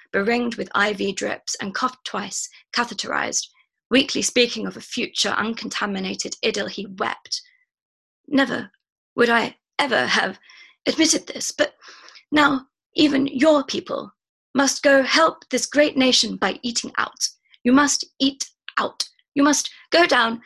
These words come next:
in your millions and save the rest of us by eating out. You must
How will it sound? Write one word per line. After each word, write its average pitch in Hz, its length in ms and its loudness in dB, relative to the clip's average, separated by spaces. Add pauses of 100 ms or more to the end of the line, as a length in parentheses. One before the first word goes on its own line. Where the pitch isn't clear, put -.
(160)
in 285 80 4
your 330 120 6
millions 247 500 0
and 247 140 0
save 320 340 0
the 269 100 -2
rest - 240 2
of - 80 -6
us 190 180 -4
by 196 300 -2 (180)
eating 247 360 -2 (160)
out. - 260 -2 (380)
You 269 80 4
must - 380 4